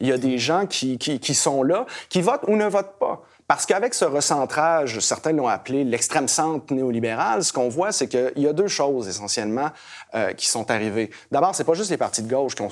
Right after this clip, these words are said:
connu un certain déclin électoral. Les partis de droite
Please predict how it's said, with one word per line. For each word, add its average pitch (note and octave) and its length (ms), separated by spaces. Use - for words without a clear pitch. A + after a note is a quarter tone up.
connu A2+ 300
un A2+ 40
certain A2 280
déclin A2 260
électoral. A2 540
Les B2+ 100
partis - 300
de E3+ 60
droite C3 340